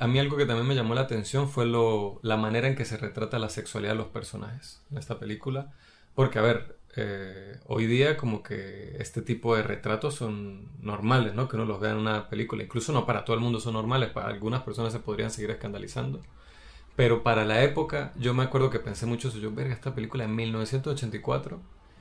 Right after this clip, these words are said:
Y este tipo que es así como este estereotipo rudo, escritor, eh, bebedor, no sé qué tal. Y, y,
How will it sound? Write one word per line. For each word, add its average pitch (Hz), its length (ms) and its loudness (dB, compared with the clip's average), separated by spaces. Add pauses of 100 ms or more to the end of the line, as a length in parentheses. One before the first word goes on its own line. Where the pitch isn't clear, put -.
(220)
Y 120 160 4
este 120 220 2
tipo 139 260 2
que 123 80 -2
es 110 40 0
así 131 120 -2
como 131 160 0
este 120 160 -4
estereotipo 113 560 -2
rudo, 123 320 4
escritor, 113 720 -2 (480)
eh, 110 140 0
bebedor, 110 640 6
no 107 120 -2
sé - 180 -6
qué 123 160 2
tal. 139 400 0 (720)
Y, 101 840 0
y, 107 160 -4